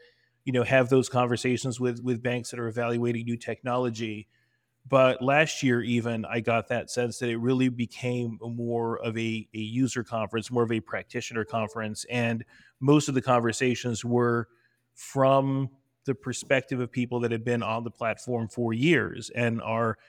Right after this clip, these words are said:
talking about, "Oh, well, I took this feature and I took it this direction, and, oh, I really wish nCino would do this." And I definitely found nCino last year, I'm assuming this year as well, spending a lot of time listening to their customers about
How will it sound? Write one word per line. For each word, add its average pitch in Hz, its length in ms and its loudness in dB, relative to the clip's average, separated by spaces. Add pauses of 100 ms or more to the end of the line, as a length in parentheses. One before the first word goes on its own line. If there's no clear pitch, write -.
(140)
talking 135 340 4
about, 120 300 2
"Oh, 147 140 6
well, 117 200 4
I 120 120 4
took 127 220 -4
this 143 200 -4
feature 127 340 -2
and 117 80 0
I 120 60 0
took 117 180 -6
it 127 80 -8
this 143 160 -6
direction, 104 540 -10
and, 113 240 -14
oh, 127 60 -6
I 131 60 -2
really 135 280 2
wish 127 240 -2
nCino 123 340 -4
would 113 160 -6
do 117 160 -4
this." 113 460 -8
And 117 180 -8 (560)
I 151 120 6
definitely 139 360 4
found 127 300 2
nCino 120 680 2
last 131 380 2
year, 120 120 4
I'm 117 100 0
assuming 123 380 -4
this 120 200 -2
year 117 120 -4
as 104 120 -6
well, 120 480 2 (340)
spending 131 340 2
a 117 40 2
lot 127 200 4
of 120 80 -6
time 123 320 0
listening 127 440 0
to 127 120 -4
their 113 180 0
customers 117 600 -4
about 113 440 0